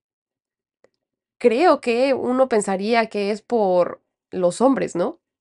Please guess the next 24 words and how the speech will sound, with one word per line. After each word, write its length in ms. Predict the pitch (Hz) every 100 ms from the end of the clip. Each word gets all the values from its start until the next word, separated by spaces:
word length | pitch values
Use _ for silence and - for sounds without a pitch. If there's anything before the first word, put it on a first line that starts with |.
| _ _ _ _
Porque 420 | 202 185 185 208
un 200 | 185 214
hombre 320 | 190 202 208 202
vea 320 | 180 185 196
y 60 | 180
diga, 440 | 170 185 185 -
"Guau, 640 | - 170 170 214 233 - _
qué 140 | - 262
mujerón". 600 | 349 - 180 180 190 - _ _ _ _ _ _ _ _ _ _ _ _ _ _ _
Y 100 | 220
los 220 | 202 202
hombres 200 | 233 240
se 100 | 226
sientan 300 | 208 214 208
atraídos 600 | 196 185 180 180 185 185
a 60 | 180
ti. 340 | - 302 240 _ _ _ _ _ _ _ _ _ _ _ _ _ _ _ _ _ _ _ -
Pero 260 | 277 277
creo 280 | - 294 403
que 100 | 370
va 120 | 277
muchísimo 580 | 262 277 285 277 311 277
más 220 | 247 285
allá. 260 | 285 254